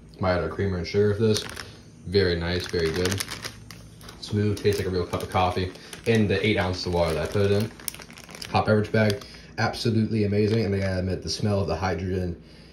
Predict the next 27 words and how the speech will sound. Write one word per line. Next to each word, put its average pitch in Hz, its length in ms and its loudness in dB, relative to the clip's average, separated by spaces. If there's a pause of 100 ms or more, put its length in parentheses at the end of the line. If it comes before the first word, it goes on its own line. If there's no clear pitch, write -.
(180)
gas 101 520 2
and 98 100 0
the 85 180 -4
F 101 180 -2
R 95 120 2
H 95 220 -4
water 98 300 4
with 95 160 0
the 80 60 -6
plastic 95 340 -2
smell 98 160 -2
of 85 80 -4
the - 40 -10
hot 95 160 2
beverage 92 240 -2
bag 95 320 0
with 92 180 -4
the - 60 -6
freeze-dried 101 480 0
coffee 98 280 2
smell, 98 400 0 (520)
that - 360 0
shit - 320 2
is 95 160 -4
intoxicating. 87 800 -2
Absolutely 98 540 0
insane. 82 340 -4